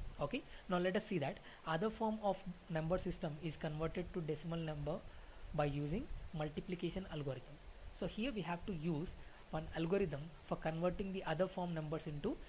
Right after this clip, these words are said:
decimal numbers. Okay, and that algorithm is called as al-, uh, multiplication algorithm. Now let us see how to do that.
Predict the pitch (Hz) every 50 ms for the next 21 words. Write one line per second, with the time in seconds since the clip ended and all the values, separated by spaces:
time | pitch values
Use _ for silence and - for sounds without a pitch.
0 | - - - 165 147 147 147 - 160 151 151 143 131 120 117 - - - - -
1 | - - - - - - 175 147 - 285 - - - 156 151 160 170 170 185 165
2 | 160 165 160 160 165 160 147 - - 151 139 143 208 262 - - - - - -
3 | - 156 160 165 165 - 160 151 151 151 151 156 156 156 - 170 - 170 160 -
4 | 165 143 - 226 277 - - - - - - 139 131 - - - - - - -
5 | - - - - - - - - 180 180 190 196 214 214 214 - 233 180 147 160
6 | 165 160 170 156 147 139 139 175